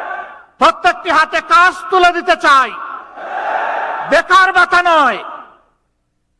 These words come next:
বেকার ভাতার পরিবর্তে এরাই দেশে সকল ক্ষেত্রে বিপ্লব সাধন করবে, সেই বিপ্লবের বাণী তাদের মুখে পৌঁছে দিতে চাই, শক্তি তাদের বুকে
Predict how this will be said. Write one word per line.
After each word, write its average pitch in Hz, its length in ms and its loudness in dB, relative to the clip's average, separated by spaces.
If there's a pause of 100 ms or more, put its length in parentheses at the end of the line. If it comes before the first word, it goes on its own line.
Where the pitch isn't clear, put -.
(1200)
বেকার 349 400 2
ভাতার 349 400 2
পরিবর্তে 339 760 2 (2250)
এরাই 349 420 2
দেশে 339 500 2 (680)
সকল 339 540 2
ক্ষেত্রে 330 400 0
বিপ্লব 370 580 0
সাধন 320 400 0
করবে, 294 320 2
সেই 285 180 -4
বিপ্লবের 277 520 0
বাণী 254 340 0
তাদের 262 380 0
মুখে 330 500 2 (400)
পৌঁছে 359 360 4
দিতে 330 260 0
চাই, 320 340 -2 (260)
শক্তি 330 460 -2
তাদের 311 320 0
বুকে 330 480 0